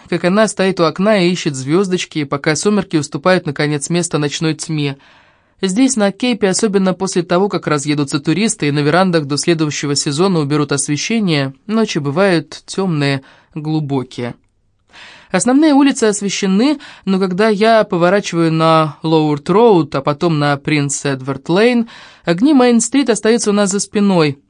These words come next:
а впереди меркнут последние отблески бабушкиного часа синевы в пустынной тьме, где угадывается западная часть залива Кейп-Кот. Ощущение, будто мы едем по призрачному городу, особенно после поворота на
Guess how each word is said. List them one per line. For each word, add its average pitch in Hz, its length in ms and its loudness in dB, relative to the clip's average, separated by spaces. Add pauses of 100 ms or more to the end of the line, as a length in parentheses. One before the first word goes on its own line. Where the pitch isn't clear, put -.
(100)
а 160 120 -2
впереди 165 420 0
меркнут 214 420 0
последние 202 580 0 (180)
отблески 175 560 -2
бабушкиного 156 840 -2 (420)
часа 151 300 -4
синевы 143 600 0 (360)
в - 120 -20
пустынной 143 480 -4
тьме, 208 420 -2 (180)
где 147 300 0
угадывается 180 520 0
западная 143 460 -2
часть 185 320 -2
залива 147 360 0
Кейп-Кот. - 840 -10 (1400)
Ощущение, 190 500 -2
будто 175 240 -2
мы 180 140 0
едем 185 360 0
по 165 100 0
призрачному 165 680 0
городу, 160 420 2 (380)
особенно 156 460 -2
после 147 260 -4
поворота 151 460 0
на 143 300 2